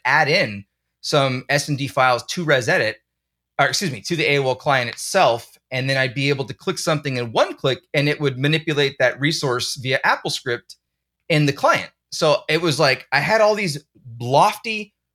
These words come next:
ideas that I wasn't seeing yet in the scene. And I thought I was cool, and then I was gonna be cool,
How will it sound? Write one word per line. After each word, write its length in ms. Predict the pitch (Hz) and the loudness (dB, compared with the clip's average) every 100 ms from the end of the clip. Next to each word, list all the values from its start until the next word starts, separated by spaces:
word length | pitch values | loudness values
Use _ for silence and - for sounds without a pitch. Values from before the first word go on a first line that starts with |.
| _ - | _ 0
ideas 680 | 147 131 151 226 131 113 - _ | 0 0 -2 0 0 0 -8 _
that 120 | 127 | -2
I 80 | 127 | -2
wasn't 460 | 127 143 202 202 196 | 0 2 2 0 -8
seeing 460 | - 208 196 143 123 | -8 -6 -4 -2 -2
yet 180 | 117 | -4
in 120 | 123 120 | -4 -8
the 60 | |
scene. 420 | - - 202 98 - | -8 -4 -4 -6 -8
And 80 | 113 | -12
I 120 | - _ | -12 _
thought 240 | 190 233 226 | 0 2 2
I 100 | 208 | 0
was 160 | 190 | 0
cool, 560 | - 240 196 131 110 _ _ _ | -4 -2 0 0 -2 _ _ _
and 120 | 135 151 | -2 0
then 60 | |
I 40 | 147 | 0
was 100 | 139 | -2
gonna 380 | - - 233 | -2 0 2
be 200 | 202 208 | 0 -4
cool, 540 | 151 175 139 117 104 | 0 2 4 2 -2